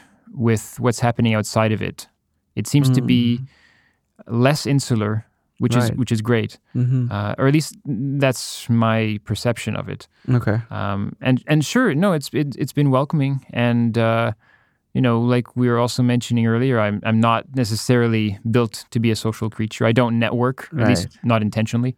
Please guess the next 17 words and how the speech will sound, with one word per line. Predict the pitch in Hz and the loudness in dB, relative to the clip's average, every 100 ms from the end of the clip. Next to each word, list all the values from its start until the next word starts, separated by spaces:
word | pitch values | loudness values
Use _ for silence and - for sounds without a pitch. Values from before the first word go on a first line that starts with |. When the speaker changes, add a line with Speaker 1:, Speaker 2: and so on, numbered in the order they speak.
| _ | _
Speaker 2:
Right. | 117 107 113 - _ - | -4 -4 -4 -10 _ -6
Speaker 1:
Um, | 101 101 113 | -4 -4 -8
I | |
can't. | 107 107 110 - _ - | -4 -2 -2 -6 _ -6
I, | - 104 - | -4 -4 0
Speaker 2:
<laughs> | 127 120 - 123 - 139 - 117 - 120 | 2 2 2 0 2 0 2 0 2 -2
Speaker 1:
I, | 120 113 | 0 0
I, | 113 110 110 | 0 0 0
I | |
can't | - 113 107 - | 2 2 2 0
interact | 117 120 117 113 - | 0 2 2 2 2
in | 117 | 0
a | 107 | 2
way | 107 104 | 2 0
that's | 104 101 - - | 0 -4 -8 -6
mainly | 110 113 110 104 101 101 - _ _ - | 0 2 2 2 -2 -4 -10 _ _ -6
to | 110 101 | -2 -2